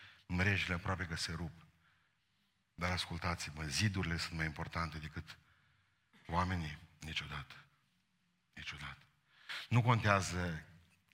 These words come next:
cât se prăpădește sala asta. Facem alta, amin, dacă trebuie. Nu contează dacă cortul, dacă nu știu mai ce, totul să se prăpădească, facem altul. Și ultima agenda este agenda lui Iisus Hristos.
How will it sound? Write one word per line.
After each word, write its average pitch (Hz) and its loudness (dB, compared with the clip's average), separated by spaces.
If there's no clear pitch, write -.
cât 123 8
se - 6
prăpădește 92 2
sala 85 0
asta. - -6
Facem 92 2
alta, 82 2
amin, 78 -2
dacă 69 -2
trebuie. 69 -8
Nu 113 0
contează 101 6
dacă 85 0
cortul, 123 6
dacă 90 4
nu 110 4
știu 107 0
mai 101 2
ce, - 0
totul 160 4
să 123 6
se 110 2
prăpădească, 82 2
facem 101 -2
altul. - -2
Și - 0
ultima 107 6
agenda 85 4
este 82 -2
agenda 90 2
lui 85 0
Iisus 82 0
Hristos. 78 -4